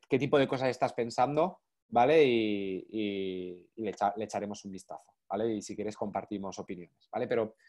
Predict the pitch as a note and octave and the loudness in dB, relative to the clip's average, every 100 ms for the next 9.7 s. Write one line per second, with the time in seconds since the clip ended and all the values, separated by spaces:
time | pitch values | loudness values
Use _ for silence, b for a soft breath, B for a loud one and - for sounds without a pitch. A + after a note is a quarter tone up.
0 | _ _ - A2 B2+ B2 A#2+ B2+ A2 B2 | _ _ -6 -4 -2 -4 -2 -2 -2 4
1 | D3 C#3 C3+ C#3+ C3+ C3+ C3 B2+ C3 B2+ | 6 6 4 2 4 2 2 2 4 4
2 | B2 C3 C#3+ D#3 A#2+ G#2+ G#2+ G2 - A#2 | 6 6 6 4 2 2 0 -2 -4 -2
3 | A2+ A2+ A#2 A#2+ C#3 C#3 b b b B2+ | 0 0 2 6 6 4 b b b -2
4 | - B2 A#2+ A#2 C#3+ C3 C3+ D3 E3+ F#3+ | 2 2 2 4 6 6 2 0 -4 -4
5 | _ _ - A#2 A#2 C3+ C#3+ D3 D3+ C3+ | _ _ -2 4 4 4 0 0 2 0
6 | A#2 A2+ - F#2 F#2 - _ A2 B2+ B2+ | -2 -6 -6 -12 -14 -20 _ 0 4 6
7 | C3+ C#3+ - B2 C3 C#3 - B2 D3 C3+ | 4 4 2 4 4 4 2 6 6 4
8 | A2+ A2 - A#2 C3 D#3 D3 A#2 G2+ F#2+ | 0 -2 -2 4 8 8 6 -2 -4 -4
9 | F#2 F2+ - F2 - _ - | -6 -6 -12 -16 -16 _ -20